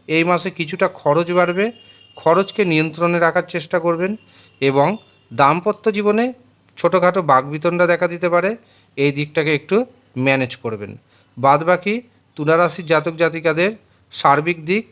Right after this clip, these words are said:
যথেষ্ট শুভ। তৃতীয় এবং শেষ যে রাশির নাম পাচ্ছি সেটি হলো কুম্ভ রাশি। কুম্ভ রাশির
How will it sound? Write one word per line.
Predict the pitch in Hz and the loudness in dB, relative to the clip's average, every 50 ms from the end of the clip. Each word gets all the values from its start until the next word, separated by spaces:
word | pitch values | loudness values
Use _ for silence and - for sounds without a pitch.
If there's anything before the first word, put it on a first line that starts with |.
| _ _ _ _ - | _ _ _ _ -18
যথেষ্ট | 127 123 123 135 131 - 160 156 151 - - 175 196 233 - _ _ _ _ _ _ | -8 -2 0 0 0 0 -2 -6 -6 -4 -2 0 0 -2 -2 _ _ _ _ _ _
শুভ। | - - - 156 123 104 104 101 110 _ _ _ _ _ _ _ _ _ _ _ _ _ _ - | -12 -6 -4 -4 -2 -4 -6 -10 -12 _ _ _ _ _ _ _ _ _ _ _ _ _ _ -4
তৃতীয় | 196 196 196 - 220 226 233 170 | -4 -4 -2 0 0 2 2 2
এবং | 170 156 165 160 160 151 | 2 2 2 0 -2 -2
শেষ | - - 165 170 196 202 - - - _ _ _ _ _ _ _ _ - | -2 0 0 0 0 -2 -4 -8 -14 _ _ _ _ _ _ _ _ -6
যে | 120 143 170 170 | -2 0 2 2
রাশির | 139 127 127 123 - 175 165 | 4 2 2 0 -2 -4 -2
নাম | 170 170 170 165 | 0 0 0 0
পাচ্ছি | 170 170 165 - - - 180 208 220 _ _ _ _ _ _ _ | -2 -2 -2 -4 -6 -6 -6 -6 -6 _ _ _ _ _ _ _
সেটি | - - - 165 151 156 151 | -10 -4 -2 -2 -2 -2 -2
হলো | 135 135 123 131 165 208 226 _ _ _ _ _ _ _ _ _ _ _ | -4 -4 -2 -4 -4 -4 -6 _ _ _ _ _ _ _ _ _ _ _
কুম্ভ | - 208 214 214 214 196 190 214 190 143 | -2 0 0 2 2 2 2 2 4 4
রাশি। | 117 110 - - 110 101 - - _ _ _ _ _ _ _ _ _ _ | 2 0 -2 -6 -14 -14 -16 -18 _ _ _ _ _ _ _ _ _ _
কুম্ভ | - 202 214 220 247 262 254 | -4 -2 0 0 2 2 0
রাশির | 233 - - 165 135 135 175 | 0 -2 -2 -4 -2 -4 -4